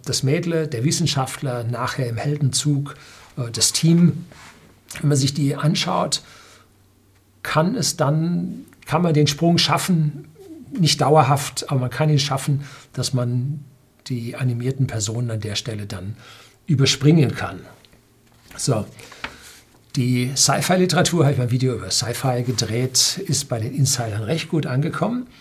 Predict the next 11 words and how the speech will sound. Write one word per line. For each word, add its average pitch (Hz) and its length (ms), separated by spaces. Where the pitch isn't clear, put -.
hat - 420
diese 160 380
virtuellen 139 460
Welten 151 340
also 123 180
schon 127 200
ganz 135 240
lange 135 280
im 139 140
Angebot. 208 720
Und 147 580